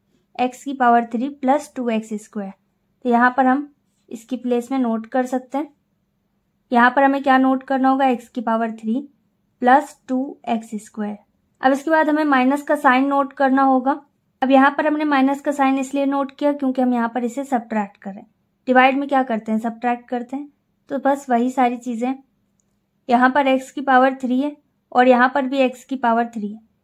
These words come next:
यहाँ पर एक्स की पावर थ्री के आगे कोई साइन नहीं, इसका मतलब ये पॉजिटिव है। और ये कैसा है, नेगेटिव। हमेशा नीचे वाले साइन से क्या होता है, पता चलता है कि ये वैल्यू कैसी है, नेगेटिव है या पॉजिटिव। तो ये नेगेटिव है, ये पॉजिटिव, क्या हो जाएंगे,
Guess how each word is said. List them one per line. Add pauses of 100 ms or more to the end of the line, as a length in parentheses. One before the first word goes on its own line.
(140)
यहाँ
पर
एक्स
की
पावर
थ्री
के
आगे
कोई
साइन
नहीं,
इसका
मतलब
ये
पॉजिटिव
है। (500)
और
ये
कैसा
है,
नेगेटिव। (580)
हमेशा
नीचे
वाले
साइन
से
क्या
होता
है,
पता
चलता
है (520)
कि
ये
वैल्यू
कैसी
है,
नेगेटिव
है
या
पॉजिटिव।
तो
ये
नेगेटिव
है,
ये
पॉजिटिव, (300)
क्या
हो
जाएंगे,